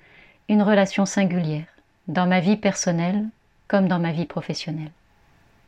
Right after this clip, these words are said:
Aujourd'hui, je sais à quel point nos maisons sont importantes. Je mobilise toute mon énergie et mon talent pour vous aider à faire de la vôtre un endroit apaisé, ressourçant et énergisant.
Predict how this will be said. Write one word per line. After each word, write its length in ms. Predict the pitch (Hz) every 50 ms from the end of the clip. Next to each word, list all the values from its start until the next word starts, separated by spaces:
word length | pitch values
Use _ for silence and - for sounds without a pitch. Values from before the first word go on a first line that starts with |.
| _ _ _ _ _ -
Aujourd'hui, 340 | 202 190 196 202 170 214 220
je 120 | 202 202
sais 180 | - - - 226
à 80 | 202
quel 240 | 185 - 190 180 175
point 260 | - - - 208 208
nos 120 | 202 196 185
maisons 240 | 180 180 160 190 190
sont 240 | - 175 156 -
importantes. 680 | 170 147 - 165 - - - 165 160 180 - _ - _ _ _ _ _ _ _ _ _ - -
Je 140 | 190 - 190
mobilise 440 | 208 202 165 185 185 190 214 202 -
toute 200 | - 254 - -
mon 120 | 208 190
énergie 380 | 185 190 180 180 175 180 190 208
et 60 | 196
mon 120 | 180 170 170
talent 380 | - - 170 170 175 185 214 _ _ _ - - - _ _ _ _ _ -
pour 120 | - 233
vous 220 | 202 220 226 190 220
aider 160 | 208 196 226
à 100 | 208 190
faire 260 | - - 254 240 214
de 80 | 190 202
la 140 | 190 185
vôtre 360 | 156 170 202 214 208 - - - -
un 140 | 190 190 185
endroit 340 | 180 180 165 170 185 180 175
apaisé, 480 | 175 - - 175 170 143 175 180 190 - _ _ _ _ _ -
ressourçant 640 | - 175 208 196 - - 180 - - - 180 175 - _ _ _ _ _ _ _ -
et 140 | 190 180
énergisant. 540 | 180 175 180 175 170 147 175 147 - 156 170